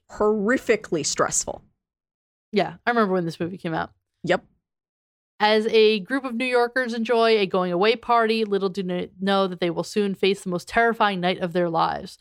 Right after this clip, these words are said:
Speaker 2: A creature the size of a skyscraper descends upon the city, leaving death and destruction in its wake. Using handheld video,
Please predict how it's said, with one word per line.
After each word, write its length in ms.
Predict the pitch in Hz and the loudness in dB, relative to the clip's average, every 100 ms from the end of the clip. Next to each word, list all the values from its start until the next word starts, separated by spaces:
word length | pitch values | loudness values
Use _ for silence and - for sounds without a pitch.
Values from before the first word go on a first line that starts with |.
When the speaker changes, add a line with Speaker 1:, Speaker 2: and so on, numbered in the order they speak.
| _ _ | _ _
Speaker 2:
A 60 | 175 | -6
creature 360 | - 226 226 | -2 0 0
the 80 | 196 | 0
size 360 | - 202 196 185 | 2 2 2 -2
of 100 | 170 | -6
a 40 | |
skyscraper 720 | - - 196 196 220 208 214 | -4 0 0 0 0 0 0
descends 500 | 202 175 196 208 208 | -4 -2 0 0 -4
upon 260 | - 185 175 | -2 0 0
the 60 | |
city, 300 | 175 175 165 | -2 -2 -2
leaving 300 | 160 160 160 | -2 -4 -4
death 240 | 160 180 185 | 0 0 0
and 100 | 185 | -6
destruction 600 | 175 - 180 - - 170 | -6 -4 -4 -4 -6 -6
in 160 | 165 156 | -6 -10
its 160 | - | -4
wake. 320 | 185 180 180 _ _ _ _ | 0 0 -4 _ _ _ _
Using 360 | 208 202 202 190 | -2 0 0 0
handheld 440 | 190 190 175 180 170 | 0 0 2 0 0
video, 400 | 165 165 175 | -2 0 0